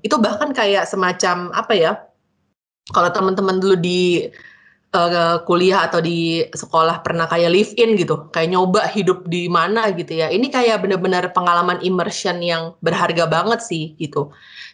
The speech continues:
Jadi, eh, apa, mungkin itu ya benefitnya karena itu jadi stepping stone yang lebih, apa ya, ada safety netnya lah gitu. Mungkin kalau misalnya bahasa yang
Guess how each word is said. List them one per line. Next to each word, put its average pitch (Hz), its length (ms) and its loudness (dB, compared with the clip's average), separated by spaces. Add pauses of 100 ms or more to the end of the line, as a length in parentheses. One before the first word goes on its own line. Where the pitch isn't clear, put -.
Jadi, 208 540 0
eh, 180 340 2
apa, 175 480 -2 (480)
mungkin 202 440 2
itu 240 260 2
ya 175 140 4
benefitnya 185 600 2
karena 233 280 0
itu 262 80 2
jadi 180 200 2
stepping 175 440 -4
stone 220 240 2
yang 175 280 0 (400)
lebih, 214 320 4
apa 247 160 -2
ya, 214 160 4
ada 196 160 0
safety 240 400 0
netnya 254 400 0
lah 320 160 0
gitu. 175 240 -4
Mungkin 220 320 0
kalau 226 160 4
misalnya 190 400 2
bahasa 180 320 2
yang 180 240 -2